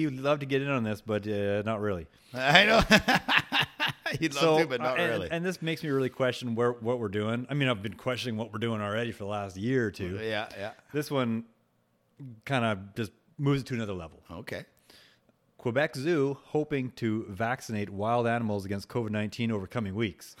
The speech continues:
Speaker 2: <laughs>
Speaker 1: So, the Granby Zoo east of Montreal says it's hoping in the coming weeks or months to vaccinate against covid nineteen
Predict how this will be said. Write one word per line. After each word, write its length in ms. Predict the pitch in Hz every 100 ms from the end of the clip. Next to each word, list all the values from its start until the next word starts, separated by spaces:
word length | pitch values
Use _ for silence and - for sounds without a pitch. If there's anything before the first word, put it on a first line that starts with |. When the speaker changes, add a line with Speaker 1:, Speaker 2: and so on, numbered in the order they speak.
| 147
Speaker 2:
<laughs> 80 | - - - - _
Speaker 1:
So, 340 | 170 131 98 - - -
the 260 | 117 120 117 107
Granby 640 | 110 123 156 160 147 131
Zoo 320 | 120 143 127
east 280 | 123 135 -
of 80 | 117
Montreal 440 | 123 120 131 135
says 240 | 120 107 123
it's 120 | -
hoping 540 | 151 160 123 101 117 -
in 240 | 131 117 110
the 140 | 107
coming 380 | - 156 160 135
weeks 300 | 131 139 -
or 100 | 117
months 380 | 101 110 120 113
to 100 | -
vaccinate 480 | 98 113 127 120 107
against 240 | 104 101
covid 280 | - 131 127
nineteen 600 | 127 127 120 113 110 113